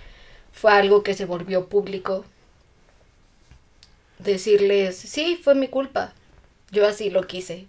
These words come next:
¿no? O sea, y... y al momento de ya querer alzar la voz,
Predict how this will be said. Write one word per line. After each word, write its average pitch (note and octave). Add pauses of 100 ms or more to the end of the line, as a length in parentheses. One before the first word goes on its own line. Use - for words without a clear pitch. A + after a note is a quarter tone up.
(260)
¿no? G3
O G#3+
sea, F#3+ (1040)
y... G#3+ (3000)
y C4
al B3
momento C4+
de C4
ya A3
querer A3
alzar G#3
la G3+
voz, G3